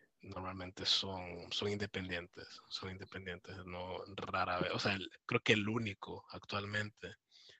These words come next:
es Lil Nas X, creo que es literalmente el único que he escuchado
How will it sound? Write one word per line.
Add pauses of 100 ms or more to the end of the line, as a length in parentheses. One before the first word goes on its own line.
(280)
es
Lil
Nas
X, (100)
creo
que
es
literalmente
el
único
que
he
escuchado